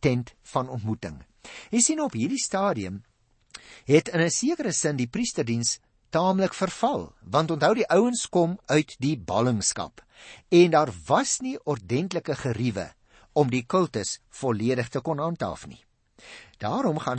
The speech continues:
ons nou, uh, lees hier van se-, vers sewe tot vers dertien,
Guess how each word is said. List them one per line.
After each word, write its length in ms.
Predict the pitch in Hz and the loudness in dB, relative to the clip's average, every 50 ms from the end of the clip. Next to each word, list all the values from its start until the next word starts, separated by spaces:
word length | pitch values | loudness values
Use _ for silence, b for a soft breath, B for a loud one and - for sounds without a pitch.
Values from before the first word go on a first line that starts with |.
| 117 | -4
ons 140 | - 127 - | -4 -4 -2
nou, 280 | 131 117 117 117 117 117 - | 0 0 0 0 0 -2 -4
uh, 180 | 113 113 110 107 | -2 -2 -2 -2
lees 320 | 104 104 127 202 247 - | -2 -2 -2 -2 -2 -2
hier 160 | - 143 156 | -2 -2 -2
van 140 | - 135 113 | -2 -4 -4
se-, 220 | - - 127 110 | -2 -2 -4 -4
vers 280 | - - 123 117 110 - | -4 -4 -2 -2 -2 -2
sewe 260 | - 202 240 120 120 | -2 -4 -2 -4 -4
tot 160 | - 135 117 | -4 -4 -4
vers 220 | - 123 110 101 82 | -4 -4 -4 -4 -6
dertien, 540 | 82 85 110 - - - 110 98 101 117 | -6 -4 -4 -4 -4 -6 -10 -10 -10 -12